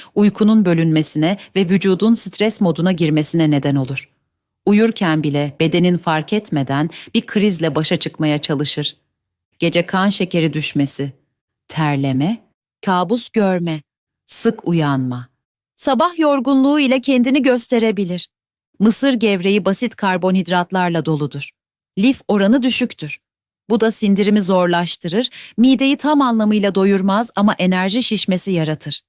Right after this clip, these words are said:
Sütle birlikte tüketildiğinde bazı bireylerde laktoz hassasiyeti de eklenebilir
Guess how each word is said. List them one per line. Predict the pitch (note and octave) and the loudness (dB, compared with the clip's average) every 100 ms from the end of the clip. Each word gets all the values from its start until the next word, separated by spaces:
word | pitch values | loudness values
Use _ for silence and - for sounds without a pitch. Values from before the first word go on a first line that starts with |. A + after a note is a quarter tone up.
| _ _ _ _ - | _ _ _ _ -10
Sütle | - C4 B3 G#3+ | -2 -2 0 0
birlikte | F#3+ F#3 F#3 G#3+ | 2 0 0 -2
tüketildiğinde | G3 G3+ G3+ - F3+ E3+ F3+ F3 F#3 G3+ - - - | -4 -2 -2 0 -2 0 0 2 0 -4 -6 -14 -4
bazı | D4+ E4 D#4+ | -2 0 0
bireylerde | C4 A#3+ A#3 A3 A3 A3 | 0 2 2 0 0 0
laktoz | F#3+ - C4 - | 0 0 -4 -2
hassasiyeti | G#3+ - G3+ G3+ G#3+ G3+ A3+ | -4 -2 -2 -2 -2 -2 -2
de | G3 | -2
eklenebilir | D#3+ - D#3+ D3+ D3 D#3 A#3+ | -6 -4 -2 -2 -2 -2 -2